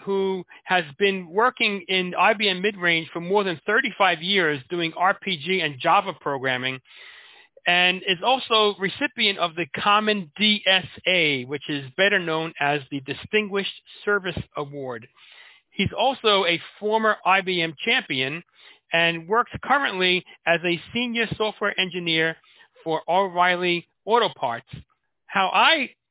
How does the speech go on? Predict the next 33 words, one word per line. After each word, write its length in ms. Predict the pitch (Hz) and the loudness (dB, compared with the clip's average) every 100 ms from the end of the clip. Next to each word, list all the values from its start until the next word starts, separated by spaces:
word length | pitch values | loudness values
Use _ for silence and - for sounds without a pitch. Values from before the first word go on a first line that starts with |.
| _ - | _ -10
know 280 | 170 165 | -2 0
this 160 | 160 156 - | 0 -4 -4
gentleman, 340 | 147 143 147 | -2 -2 -2
though, 300 | 147 175 196 185 - | 2 2 2 -4 -6
is 160 | 175 156 - - | -6 -6 -14 -2
as 200 | 185 190 175 | 2 2 0
the 140 | - 175 - - | -8 -10 -12 -2
founder 600 | 214 214 240 233 247 247 - _ _ _ | 2 2 0 -2 0 0 -4 _ _ _
and 120 | 202 226 | 0 0
administrator 840 | 220 226 247 - 180 170 170 185 185 _ - | 2 0 -2 -4 0 2 2 0 -2 _ 0
of, 240 | 170 165 - _ _ - | 2 2 -4 _ _ -16
to 40 | 160 | -12
me, 580 | 156 214 254 175 165 - | -2 2 4 4 0 -4
one 280 | - 160 269 | -8 0 2
of 100 | 240 | 2
the 80 | 156 | 0
greatest 460 | 139 170 208 202 - | -2 2 2 2 -4
resources 600 | 170 226 - 165 160 156 160 | -2 -2 0 -2 0 -2 -2
that 140 | 151 | -2
we 220 | 202 226 - | -2 -4 0
have 300 | 208 185 165 | 2 2 0
in 100 | 165 | -2
our 180 | 160 160 | -2 -2
community, 360 | - 175 165 139 | -6 -6 -4 -2
and 80 | 131 | 0
that's 100 | 170 - | -2 -4
midrange 880 | 147 165 202 175 190 190 190 156 127 | -6 -2 -2 0 0 0 -2 -8 -2
dot 240 | 165 160 - - | 0 0 -2 -6
com, 400 | 175 165 131 120 - - - | -2 0 -2 -8 -20 -20 -12
one 220 | 175 202 | -2 -2
of 100 | 175 | 0
the, 300 | 180 175 160 | -2 0 2
uh, 220 | 156 147 | 4 2